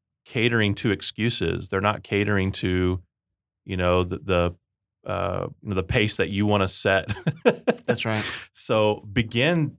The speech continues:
Speaker 1: you know, developing those disciplines, those rhythms
Speaker 2: Mm-hmm.
Speaker 1: now, and you'll be really well prepared,
Speaker 2: Oh, yeah.
Speaker 1: um, you know,
Speaker 2: Yeah,
Speaker 1: four
Speaker 2: that's so
Speaker 1: years, you know,
Speaker 2: helpful.
Speaker 1: three, four years into, in,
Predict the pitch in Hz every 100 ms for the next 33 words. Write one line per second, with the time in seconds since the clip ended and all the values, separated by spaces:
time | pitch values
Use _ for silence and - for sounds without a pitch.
0 | - 117 101 101 127 127 117 104 95 123
1 | 123 117 104 95 101 101 92 107 101 90
2 | 82 82 87 92 127 123 87 85 85 90
3 | 98 _ _ _ - 95 95 101 123 110
4 | 98 95 117 120 101 95 95 87 - 98
5 | 92 92 90 147 110 127 101 95 92 90
6 | - - 95 90 107 98 90 90 87 -
7 | 87 - 92 - 90 87 87 85 85 87
8 | - 87 87 - _ _ _ _ - 90
9 | 82